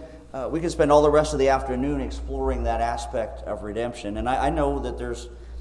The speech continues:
there are folks that like to debate over the idea of how much of salvation has to do,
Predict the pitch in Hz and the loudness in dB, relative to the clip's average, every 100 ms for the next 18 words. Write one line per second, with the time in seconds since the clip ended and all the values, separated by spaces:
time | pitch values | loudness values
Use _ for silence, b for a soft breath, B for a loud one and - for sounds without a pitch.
0 | B - 113 - 147 139 - 120 127 123 | B -8 -8 0 2 2 2 2 2 0
1 | 107 104 127 131 120 107 113 117 147 117 | -4 0 2 4 2 0 2 4 4 0
2 | 117 117 - 123 123 123 117 - - - | 0 0 0 0 2 2 2 0 -6 -4
3 | 110 - 117 113 117 113 113 113 110 110 | -6 0 2 4 2 -2 -2 -2 0 -2
4 | 107 104 110 104 101 | -4 -4 -2 -4 -8